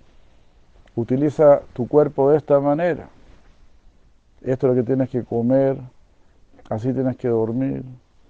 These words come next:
así te tienes que bañar, así tienes que hablar, así tienes que pensar". Es un servicio que te están haciendo.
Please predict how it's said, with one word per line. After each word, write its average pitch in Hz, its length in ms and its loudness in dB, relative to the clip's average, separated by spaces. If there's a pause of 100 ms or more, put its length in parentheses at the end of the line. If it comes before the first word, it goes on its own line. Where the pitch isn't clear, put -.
(720)
así - 160 -8
te 117 120 -6
tienes 123 260 -4
que 113 140 -4
bañar, 123 560 -4
así 120 160 -8
tienes 127 260 -2
que 120 120 -6
hablar, 123 400 -2
así 117 140 -8
tienes 127 220 -6
que 123 120 -6
pensar". 131 600 -6 (1500)
Es 135 140 -2
un 151 120 0
servicio 147 460 0
que 147 80 0
te 139 80 0
están 147 260 -2
haciendo. 143 500 -6